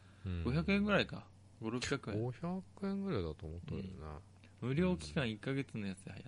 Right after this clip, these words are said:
Speaker 2: てさ。
Speaker 1: うん。解約忘れてずーっと引かれちゃう。
Speaker 2: そうそう、坂本さん。
Speaker 1: スカパーみたいに。
Speaker 2: ありがち。うん。ま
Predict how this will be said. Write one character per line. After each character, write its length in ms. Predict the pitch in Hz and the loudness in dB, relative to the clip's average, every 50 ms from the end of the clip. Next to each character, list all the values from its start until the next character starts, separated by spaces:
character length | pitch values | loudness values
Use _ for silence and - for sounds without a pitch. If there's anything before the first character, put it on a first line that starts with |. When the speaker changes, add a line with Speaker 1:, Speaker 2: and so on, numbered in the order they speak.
| 117 | -14
Speaker 2:
て 140 | - - - - | -16 -18 -18 -16
さ。 100 | - - - - - - - - - - - - - - - - - - - - 107 | -14 -14 -14 -16 -18 -20 -20 -20 -20 -20 -20 -20 -20 -20 -20 -20 -20 -20 -12 -8 -6
Speaker 1:
う 40 | |
ん。 100 | 98 87 80 76 69 69 78 80 - - - - - - | -6 -6 -6 -8 -10 -10 -12 -14 -14 -16 -18 -16 -10 -4
解 120 | - 101 95 | 0 0 2
約 200 | 90 87 - 92 | 2 0 0 0
忘 160 | 87 - - | 0 0 -2
れ 60 | 92 | -4
て 140 | 82 - 82 | -4 -4 -4
ず 140 | - - 80 | -4 -4 -4
ー 180 | 78 78 78 | -4 -4 -6
っ 20 | 78 | -6
と 140 | - - 87 | -8 -12 -10
引 60 | - | -8
か 100 | - 80 | -8 -6
れ 100 | 78 78 | -6 -6
ち 80 | - | -8
ゃ 40 | - | -10
う。 180 | 73 - 71 - - - - | -10 -10 -10 -12 -14 -16 -16
Speaker 2:
そ 280 | - - - - 117 101 | -14 -12 -10 -8 -8 -8
う 60 | 98 - - - - - - - - - | -8 -8 -8 -8 -8 -8 -8 -10 -6 -4
そ 60 | - | -4
う、 40 | 98 | -4
坂 60 | - | -4
本 100 | 101 95 - - - - - - | -8 -14 -14 -16 -16 -16 -12 -8
さ 80 | - | -6
ん。 20 | 98 | -4
Speaker 1:
ス 60 | 90 | -2
カ 120 | - 92 | 0 0
パ 140 | 80 - - 78 | 0 0 0 -2
ー 40 | 73 | -2
み 200 | 73 71 - 95 | -2 -4 -6 -6
た 80 | - 71 | -6 -8
い 20 | 67 | -8
に。 60 | 65 | -8
Speaker 2:
あ 20 | |
り 60 | 67 | -10
が 60 | 71 76 | -12 -12
ち。 100 | - - | -12 -10
う 40 | 101 | -10
ん。 100 | 98 95 98 98 98 - - - - - - - - - - - - - - - - - - - - | -10 -10 -12 -14 -16 -16 -18 -20 -20 -20 -20 -20 -20 -20 -20 -20 -20 -20 -20 -20 -20 -18 -18 -12 -4
ま 400 | - 127 127 104 73 62 55 50 | 0 2 2 2 0 -4 -10 -14